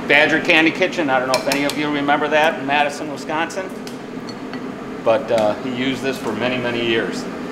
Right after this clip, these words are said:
So right now what I did was I sprinkled water in. That's also gonna help the batch not sugar. So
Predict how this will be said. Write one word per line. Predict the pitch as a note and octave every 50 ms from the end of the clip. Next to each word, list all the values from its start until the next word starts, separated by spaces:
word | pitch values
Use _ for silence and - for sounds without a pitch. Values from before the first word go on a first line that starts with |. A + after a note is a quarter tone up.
| - - - - - - -
So | - C3
right | E3 E3+ E3+ E3
now | E3 D#3+ D#3 D3+ D3
what | C#3+ C#3
I | C3+ B2
did | - C3 C3 C3+ C3
was | B2+ B2 A#2
I | A#2+ A#2
sprinkled | G#2+ - - D#3 D3+ C3+ C#3+ C3+ A#2+
water | B2 A#2+ B2+ B2+ B2 A#2+ G#2+
in. | G#2 G2+ - - - - -
That's | B2 A#2 - -
also | C#3 C3 - - -
gonna | C#3 C3+ C3+ A#2+ - - - - - - - - - - - - - - - -
help | - E3 D#3 - - - - - - - - - - - - - -
the | -
batch | C3 - C#3 C3 B2 B2 B2 -
not | - A#2 A2+ A#2 - -
sugar. | - - - - B2+ A#2 - F2 E2+ D#2+ - - F2+ - - - - -
So | - C3 A#2+ A2+ G#2+ G#2+